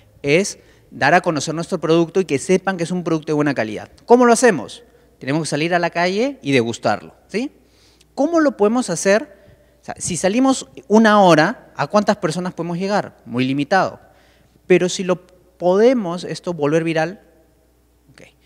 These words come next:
Entonces, ¿qué hicimos como growth hacking? Bien sencillo es, ok, entonces, te doy el café para degustar, pero no es gratis.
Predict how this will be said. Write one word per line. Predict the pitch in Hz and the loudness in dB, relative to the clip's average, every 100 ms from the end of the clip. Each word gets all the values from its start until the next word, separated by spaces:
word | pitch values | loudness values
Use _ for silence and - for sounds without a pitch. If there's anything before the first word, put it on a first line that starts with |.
| _ | _
Entonces, | _ 175 180 - | _ -10 -10 -4
¿qué | 269 | -2
hicimos | 247 - 226 156 156 | 0 4 6 6 4
como | - 156 160 170 139 | 2 2 2 0 -6
growth | 139 151 151 | 2 4 4
hacking? | - - 117 - 82 _ _ _ _ _ _ _ _ _ - - _ _ | -2 -6 -6 -6 -20 _ _ _ _ _ _ _ _ _ -20 -20 _ _
Bien | 160 | -8
sencillo | 160 185 208 151 107 | -6 -4 -4 -4 -6
es, | 90 - _ _ _ | -8 -12 _ _ _
ok, | 143 - 50 _ _ _ _ | -12 -12 -18 _ _ _ _
entonces, | - 127 78 - _ _ - _ _ - _ _ - 139 | -12 -12 -12 -20 _ _ -20 _ _ -20 _ _ -20 -10
te | - 147 | -2 2
doy | 180 240 | 4 2
el | 269 | 0
café | 185 - 117 131 | -6 -4 -6 -6
para | _ 117 113 | _ -6 -6
degustar, | 107 107 - 117 180 _ _ | -6 -8 -6 -6 -6 _ _
pero | 123 127 | -8 -4
no | 160 | -4
es | 165 | 0
gratis. | 170 165 107 - - | 0 0 -4 -18 -20